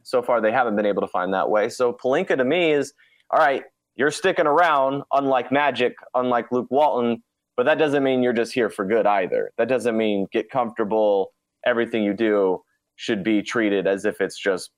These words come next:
perfect, because it hasn't been. And this team that he helped construct for this season, uh,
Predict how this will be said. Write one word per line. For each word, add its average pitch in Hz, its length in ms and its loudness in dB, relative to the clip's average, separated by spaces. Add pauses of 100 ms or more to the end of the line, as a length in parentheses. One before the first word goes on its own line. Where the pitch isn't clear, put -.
(200)
perfect, 143 540 0 (400)
because 113 600 -2
it 113 100 0
hasn't 135 460 -2
been. 80 280 -2 (180)
And 117 180 0
this 117 140 -4
team 117 280 -2
that 107 320 0
he 131 160 -2
helped 123 240 -2
construct 117 480 -2
for 107 80 -4
this 110 240 -2
season, 110 480 -2 (720)
uh, 107 200 4